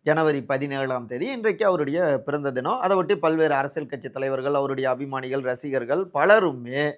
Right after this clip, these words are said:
வாழ்த்துக்களை, அதாவது மரியாதை செலுத்தும் விதமான பதிவுகளை பதிவிட்டபடி இருக்காங்க. இதுல ஹைலைட் என்ன அப்படின்னா, "தி கிரேட் எம் ஜி ஆர் அப்படின்னு ஒரு வீடியோ பதிவாகவே எக்ஸ்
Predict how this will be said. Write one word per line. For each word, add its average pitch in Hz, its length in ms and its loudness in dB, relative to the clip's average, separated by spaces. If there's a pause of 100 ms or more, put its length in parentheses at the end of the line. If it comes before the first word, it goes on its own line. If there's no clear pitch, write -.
(140)
வாழ்த்துக்களை, 156 640 2
அதாவது 156 300 2
மரியாதை 160 400 4
செலுத்தும் 139 380 -4
விதமான 127 460 -2
பதிவுகளை 147 760 0
பதிவிட்டபடி 127 560 -6
இருக்காங்க. 131 680 -4 (200)
இதுல 139 320 2
ஹைலைட் 226 400 2
என்ன 147 320 0
அப்படின்னா, 120 640 -4 (180)
"தி 139 140 -2
கிரேட் 170 480 4
எம் 143 240 0
ஜி 139 180 0
ஆர் 135 340 2
அப்படின்னு 123 520 -2 (200)
ஒரு 139 220 4
வீடியோ 214 500 4
பதிவாகவே 143 720 2
எக்ஸ் 139 300 -4